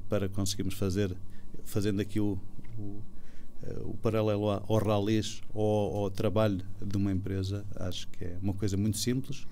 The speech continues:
mas tem sido a minha fórmula. Ahm, a minha vida também é muito simples, por vezes, não é? <laughs> Não vale a pena complicar muito a ver, muito.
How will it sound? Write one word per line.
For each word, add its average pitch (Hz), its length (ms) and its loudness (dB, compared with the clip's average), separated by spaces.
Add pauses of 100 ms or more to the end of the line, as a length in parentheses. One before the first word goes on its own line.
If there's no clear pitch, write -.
(280)
mas 101 180 2
tem 104 100 2
sido 101 220 2
a - 20 2
minha 101 160 2
fórmula. 104 460 -2 (220)
Ahm, 90 560 -2
a 127 40 0
minha 139 140 6
vida 117 260 6
também 123 180 4
é 120 40 8
muito 120 160 6
simples, 92 380 2
por 95 180 -2
vezes, 98 220 0
não 104 100 0
é? 110 60 0
<laughs> - 20 0
Não 120 100 6
vale 131 180 0
a - 20 6
pena 170 200 4
complicar 131 480 8
muito 123 160 4
a 120 60 2
ver, 120 160 0 (320)
muito. 135 360 10